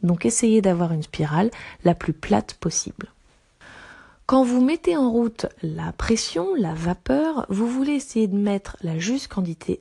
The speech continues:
quantité d'air le plus rapidement possible. Pourquoi ? Parce que comme on l'a dit tout à l'heure, si vous attendez que le lait chauffe trop, votre l-, mousse va gagner en stabilité et donc sera trop sèche, trop stable, et donc pas idéal pour faire du latte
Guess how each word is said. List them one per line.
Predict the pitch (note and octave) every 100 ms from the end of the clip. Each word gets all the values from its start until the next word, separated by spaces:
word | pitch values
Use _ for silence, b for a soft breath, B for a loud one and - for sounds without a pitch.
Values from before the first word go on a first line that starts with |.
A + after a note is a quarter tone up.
| G#3+
quantité | - G3+ - - E3+
d'air | F3+ A#3+ C4
le | F#3+
plus | - F3
rapidement | E3 B3 B3 A#3 B3+
possible. | - F#3+ - - - _
Pourquoi ? | - - - -
Parce | -
que | -
comme | - D4 C#4+
on |
l'a | B3 F#3+
dit | E3+
tout | - D3+
à |
l'heure, | D3 D#3+ C4+ B B B B
si | - C4
vous | C4 A#3+
attendez | A#3 G#3+ G3+ G3
que | F#3
le | F3
lait |
chauffe | D#3 - - -
trop, | - - - -
votre | F3+ E3+ - E3+
l-, | E3+ E3+ -
mousse | G3 G#3+ B3+ -
va | F3 E3
gagner | D#3 G3+ G#3+
en | F#3+
stabilité | - D#3 D#3+ D#3 - A#3+ -
et | - D#3+
donc | G3 B3 -
sera | - E3 G#3 B3 -
trop | - - G#3+
sèche, | - - A#3 -
trop | - E3+
stable, | - - D3 G#3 A3+ B B -
et | E3
donc | G3 G3+ _ _ -
pas | C3+
idéal | C4 G3 G3 F3 E3 - _ -
pour | A3+ A#3+ C4 B B B
faire | - C4+ C4
du | G#3+
latte | G#3 -